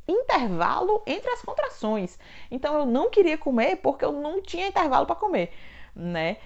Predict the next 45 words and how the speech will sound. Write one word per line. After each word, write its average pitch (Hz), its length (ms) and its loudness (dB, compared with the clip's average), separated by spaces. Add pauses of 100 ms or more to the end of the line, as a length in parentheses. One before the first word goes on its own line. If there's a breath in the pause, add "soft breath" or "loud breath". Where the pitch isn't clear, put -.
(160 loud breath)
Então, 190 1000 0
ah, 175 240 4
eu 175 60 2
tava 208 280 2
muito 233 520 4
fraca, 170 360 0
muito 190 240 2
fraca. 190 280 4
Eu 185 40 0
não 185 80 0
conseguia 196 300 -4
ficar 185 180 -2
em 214 80 -2
pé, 185 380 4
eu 180 80 0
não 175 120 -6
conseguia 180 580 0
pegar 202 420 2
o - 40 0
bebê. 170 420 2 (280 loud breath)
Ah, 170 400 4
eles 208 240 0
foram 214 220 2
super 302 720 2
atenciosos, 220 680 2
né? 180 200 0
De 185 200 -4 (220 loud breath)
colocar 208 380 4
o 233 40 2
bebê, 190 380 2
de 185 140 0
não 196 200 2
levar 190 320 4
o 208 60 4
bebê 180 320 4
assim 175 200 0
que 240 80 0
o 214 40 0
bebê 185 220 2
nasce 160 220 -2
pra 185 100 0
fazer 180 240 0
os 170 100 0
exames, 175 580 0
né? 170 180 -6